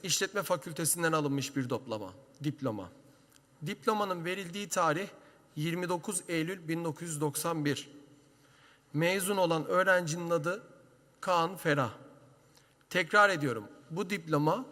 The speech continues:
bin dokuz yüz doksan bir yılından. yök raporunda ne denmişti? Girne Amerikan Üniversitesi'nin tanı-, tanınması bin dokuz yüz doksan üç yılında olmuştur. Yani tanınmadan önce, iki yıl önce alınmış bir diploma.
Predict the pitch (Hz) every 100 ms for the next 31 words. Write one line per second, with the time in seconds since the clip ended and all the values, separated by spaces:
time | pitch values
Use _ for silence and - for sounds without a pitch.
0 | - - 165 185 170 185 170 160 147 -
1 | 160 151 147 135 117 113 98 - - -
2 | - - - - _ _ _ _ - _
3 | - _ - 165 214 220 170 196 185 170
4 | 160 196 226 165 143 - 165 247 - -
5 | - - - _ - 151 208 202 180 185
6 | 185 208 196 180 170 156 165 165 151 147
7 | 180 185 175 190 202 196 160 143 196 226
8 | 185 160 190 185 185 185 165 160 - 180
9 | 175 165 147 135 123 113 110 - 98 -
10 | - - - - - - _ 143 165 185
11 | 156 175 226 - - - - 160 156 175
12 | 175 170 190 190 170 147 143 139 - -
13 | - - 147 - 196 180 156 151 147 147
14 | 139 139 135 - 131 127 131 104 95